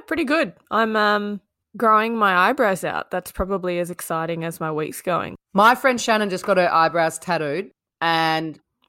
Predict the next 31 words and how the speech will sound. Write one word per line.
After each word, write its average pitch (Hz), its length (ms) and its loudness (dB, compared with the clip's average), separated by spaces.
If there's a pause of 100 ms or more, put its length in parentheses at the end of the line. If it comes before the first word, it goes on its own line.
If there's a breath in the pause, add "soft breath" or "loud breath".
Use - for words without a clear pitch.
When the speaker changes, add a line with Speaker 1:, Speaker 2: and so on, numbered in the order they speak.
Speaker 1:
Oh 214 40 0
my 202 120 0
God. 170 440 0
I'm 190 260 -2
curious. 220 680 2
I'm 190 120 -8
curious. 185 500 -6
Do 185 140 -6
tell. 165 320 -6
Speaker 2:
she 233 440 0
actually 240 640 -2
knows 185 420 -2
a 175 100 -6
lot 165 220 -6
of 156 160 -10
great 165 260 -6
people 165 540 -8
in 156 420 -10 (500)
Melbourne 160 640 -4 (120)
who 160 160 -4
do 151 420 -4 (120)
the 156 140 -6 (360)
eyebrow 143 300 0
tattooing. 139 600 -8
So - 160 -10
she 156 160 -10
said 160 160 -6
she'd 165 160 -8
hook 160 220 -2
you 147 100 2
up. 127 160 4